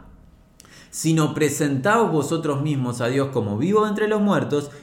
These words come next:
y vuestros miembros a Dios como instrumentos de justicia". Dejamos el versículo catorce para dentro de un minuto. "No reine, pues, el pecado en vuestro cuerpo mortal, de modo que le obedezcáis en su concupiscencia".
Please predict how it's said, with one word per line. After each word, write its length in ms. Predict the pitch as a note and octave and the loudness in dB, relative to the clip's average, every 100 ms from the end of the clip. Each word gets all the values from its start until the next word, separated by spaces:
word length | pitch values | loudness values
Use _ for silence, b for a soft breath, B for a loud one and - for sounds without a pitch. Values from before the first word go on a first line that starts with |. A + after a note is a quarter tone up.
| A2 | -2
y 80 | |
vuestros 460 | D3 D3+ C3 C#3+ B2+ | 2 2 0 -2 0
miembros 480 | E3+ F3+ E3 E3 E3+ | 0 0 0 -2 0
a 60 | |
Dios 240 | D#3+ C3+ C3+ | 0 2 0
como 280 | D#3+ D3+ C#3 | 0 0 0
instrumentos 720 | A#2+ A2+ G#2 A2+ A2+ A2 G2 | -2 -2 -2 0 0 -2 -4
de 100 | F#2 | -4
justicia". 840 | C3+ B2+ - A#3+ - A2 - - B B | -4 -4 -2 0 0 -2 -4 -8 B B
Dejamos 400 | - G2+ A2 G#2 | -10 -6 -4 -2
el 100 | A2 | -2
versículo 480 | G#2 G2 A2+ A2 G#2 | -2 -4 -4 -4 -2
catorce 380 | G#2+ G#2 A#2 A2 | -2 -4 -4 -4
para 160 | G2+ G2 | -2 -2
dentro 220 | G2 G#2+ | -2 -2
de 80 | G#2 | -2
un 40 | |
minuto. 480 | A#2 E3+ G3+ - - - b b b b b b b - | -2 0 -2 -4 -10 -18 b b b b b b b -6
"No 680 | C#3 F#3+ A3+ A3+ G#3+ G#3 - | 0 2 4 4 2 -6 -8
reine, 600 | C#3 G3+ G3 F3 E3 E3 | -2 2 2 0 -4 -6
pues, 500 | D#3+ E3 F3+ F3 F3 | -2 2 4 2 -4
el 160 | D3 C#3 | -4 -4
pecado 420 | C3 B2 D#3+ D#3+ | -2 -2 0 2
en 80 | D#3+ | 0
vuestro 380 | C3 A2 A#2 G#2 | -2 -2 -4 0
cuerpo 340 | C#3 A#2+ C3 | 0 0 -2
mortal, 800 | C3 C#3+ D#3 D#3 - G3+ C#3 D3+ | -4 -4 -6 -6 -2 0 0 -2
de 100 | D3 | -2
modo 300 | C#3 C3+ C3 | 0 2 0
que 140 | C3 B2+ | 0 0
le 80 | |
obedezcáis 640 | A#2 G#2+ G#2 F#2 - G2+ G2 | 2 2 0 -4 -4 -6 -4
en 100 | G2+ | -8
su 160 | - | -8
concupiscencia". 1000 | - A#2 A2+ B2+ D#3 E3+ A3 G3 C#3 F#2+ | -6 -6 -4 -4 -4 -2 -2 -2 -2 -4